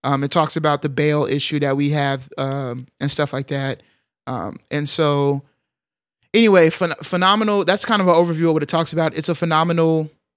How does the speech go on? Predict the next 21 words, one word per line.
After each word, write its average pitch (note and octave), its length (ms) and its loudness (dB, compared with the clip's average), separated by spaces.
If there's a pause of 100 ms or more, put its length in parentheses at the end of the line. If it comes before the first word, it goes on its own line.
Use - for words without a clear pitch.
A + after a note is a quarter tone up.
phenomenal, D3 500 -2
phenomenal C3+ 520 -4
documentary. B2+ 760 -8
Please D3+ 720 -4 (100)
take D#3 340 -2
an D3 100 -4
hour D3 340 2
and C#3 120 -2
forty D3 300 0
minutes C3+ 360 -4
out C#3 140 -2
of C#3+ 100 -4
your D#3 120 -2
time B2+ 500 -10 (760)
to E3+ 100 0
just C#3 240 -4
watch D#3 260 4
this F3 140 -2
documentary. C#3 720 -2 (1200)
Watch D#3 380 2
it. - 120 -12